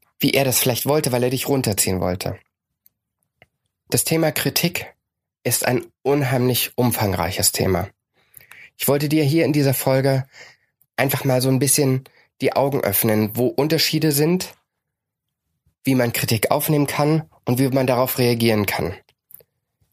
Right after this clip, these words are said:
Ich könnte jetzt natürlich noch stundenlang weiterreden, aber lass dir einfach meine Worte mal durch den Kopf gehen.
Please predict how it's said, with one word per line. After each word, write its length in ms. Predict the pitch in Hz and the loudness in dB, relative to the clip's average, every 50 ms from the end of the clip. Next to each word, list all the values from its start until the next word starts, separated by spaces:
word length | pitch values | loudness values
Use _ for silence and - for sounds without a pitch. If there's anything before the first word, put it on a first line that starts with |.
| _ _ _ _ _ _ _ _ _ - | _ _ _ _ _ _ _ _ _ -10
Ich 100 | - - | -2 0
könnte 220 | 156 151 143 151 | 0 2 2 0
jetzt 100 | 139 - | 2 2
natürlich 300 | 147 135 - - 139 123 | 0 0 2 0 0 2
noch 140 | 143 131 127 | 2 2 2
stundenlang 640 | - - - 143 139 139 139 131 127 123 123 120 107 | 0 0 2 2 2 2 2 2 2 2 2 2 2
weiterreden, 600 | 107 110 117 - 120 104 107 104 113 139 147 139 - - - - - - - | 0 0 0 0 0 2 2 2 2 0 -2 -2 -6 -10 -10 -10 -10 -8 -4
aber 120 | - 139 | -2 0
lass 200 | 135 143 - - | 0 2 0 2
dir 160 | - 139 - | 0 0 2
einfach 260 | - 127 127 - 120 123 | 2 0 -2 -2 -2 0
meine 280 | 131 120 123 120 110 | 0 0 0 0 0
Worte 280 | 110 113 123 123 - 123 | 0 0 0 0 0 0
mal 120 | 120 117 | 0 2
durch 160 | 113 110 - | 0 0 0
den 120 | - 113 104 | 0 -2 -2
Kopf 300 | - - 107 - - - | 0 -2 -2 -4 -4 -4
gehen. 220 | - 78 85 - | -4 -6 -6 -6